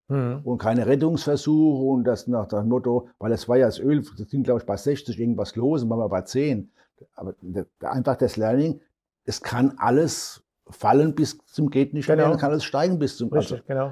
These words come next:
Speaker 2: ja, und
Speaker 1: genau.
Speaker 2: das war halt der Learning, da hab ich halt, da mache ich auch lieber keine Rettungsaktionen und, und Rollen und was da für tolle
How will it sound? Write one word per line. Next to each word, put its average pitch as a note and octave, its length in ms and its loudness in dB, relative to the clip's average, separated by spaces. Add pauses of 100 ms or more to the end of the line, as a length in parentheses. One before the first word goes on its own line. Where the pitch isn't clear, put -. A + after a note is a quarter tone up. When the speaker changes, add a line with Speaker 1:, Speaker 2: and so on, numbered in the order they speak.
Speaker 2:
ja, B2 140 -2
und C3+ 120 2
Speaker 1:
genau. C#3 100 2
Speaker 2:
das C3 160 0
war B2+ 140 4
halt C3+ 120 2
der B2+ 60 4
Learning, B2+ 320 4
da C#3+ 60 4
hab C3+ 60 4
ich B2 60 0
halt, A#2 300 0
da A2 80 -4
mache G#2+ 220 0
ich - 160 -10
auch A2 220 -2
lieber B2+ 300 2
keine A2+ 260 -2
Rettungsaktionen D3+ 800 0
und, A2+ 140 -2
und G#2 140 -6
Rollen D#3 460 6
und A#2+ 80 4
was C3 160 0
da B2+ 180 0
für A#2+ 100 -6
tolle B2 280 2